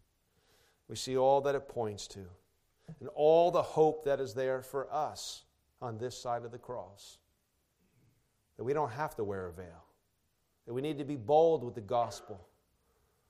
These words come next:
because from the gospel comes life. We beheld his glory as the only begotten of God, because in him was life, and that life was the light of men.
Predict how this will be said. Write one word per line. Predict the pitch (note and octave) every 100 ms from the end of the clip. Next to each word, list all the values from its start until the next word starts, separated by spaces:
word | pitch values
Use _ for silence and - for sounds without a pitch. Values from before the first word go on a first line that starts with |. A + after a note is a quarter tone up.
| _
because | - C#3 D3+
from | - C#3
the | B2+
gospel | G2+ D3 D3 - B2+
comes | A#2 - D3 B2 A2
life. | A#2 B2+ A2 - - _ _ _ _ _ _ _ _ _ _ _ _ _ _ _ _ _ _ _ _ _ _ _ _
We | A#2
beheld | A2 G2+ C3+ C3
his | A#2+ G2+
glory | - A#2+ B2 A2+ F#2+ - _ _ _ _ -
as | G2+
the | A2 G#2+
only | A#2 B2
begotten | A2+ G2+ A2+ A2+ G#2+
of | F#2
God, | G2+ G2+ E2+ E2+ - _ _ _ _ _ _ _ _ _ _ _
because | - G#2+ A#2
in | A#2 B2+
him | B2+
was | B2 G#2+
life, | G#2+ A2+ G#2 F#2+ - _ _ _ -
and | G#2
that | G2+
life | G#2 A2+ G2+ -
was | F#2+
the | F#2+
light | F#2+ G#2 G2 - _ _
of | - F2
men. | F#2 F2+